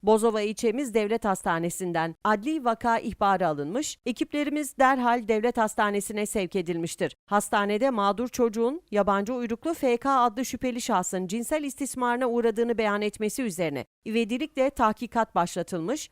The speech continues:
ve şüpheli şahıs yakalanmıştır. Şanlıurfa Çocuk İzlem Merkezi'ne sevk edilen mağdur çocuğun ailesine teslimiyle birlikte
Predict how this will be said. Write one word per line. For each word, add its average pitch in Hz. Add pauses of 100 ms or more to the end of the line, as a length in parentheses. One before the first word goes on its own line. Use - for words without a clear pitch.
(100)
ve 233
şüpheli 277
şahıs 247
yakalanmıştır. 156 (140)
Şanlıurfa 208
Çocuk 233
İzlem 208
Merkezi'ne 190
sevk 202
edilen 190
mağdur 180
çocuğun 208
ailesine 202
teslimiyle 208
birlikte 165